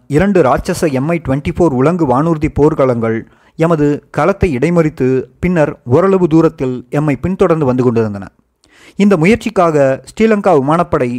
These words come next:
இந்தியாவின் அனுமதியை கேட்கவில்லை என்பது எமக்கு தெரியும். எனவே, எமது பயணத்தின் போது வேண்டுமென்றே அங்கு வந்து நேரடியாக அவமதிப்பதே இந்தியர்களின் எண்ணமாக இருந்தது. ஸ்ரீலங்கா விமானப்படையை பொறுத்தவரையிலே,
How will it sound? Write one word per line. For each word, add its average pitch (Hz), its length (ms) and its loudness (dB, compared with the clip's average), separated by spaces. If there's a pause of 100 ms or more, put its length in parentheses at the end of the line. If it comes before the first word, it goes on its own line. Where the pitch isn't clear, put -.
(140)
இந்தியாவின் 180 640 0
அனுமதியை 165 460 0
கேட்கவில்லை 139 720 0
என்பது 120 540 -2
எமக்கு 143 280 -2
தெரியும். 107 360 -4 (560)
எனவே, 196 540 0
எமது 143 300 0
பயணத்தின் 196 500 -2
போது 147 460 0 (120)
வேண்டுமென்றே 180 520 0
அங்கு 156 220 0
வந்து 143 480 -2
நேரடியாக 156 960 0
அவமதிப்பதே 175 640 0
இந்தியர்களின் 160 560 2
எண்ணமாக 135 420 0
இருந்தது. 104 360 -6 (760)
ஸ்ரீலங்கா 240 400 2
விமானப்படையை 170 600 0
பொறுத்தவரையிலே, 135 720 0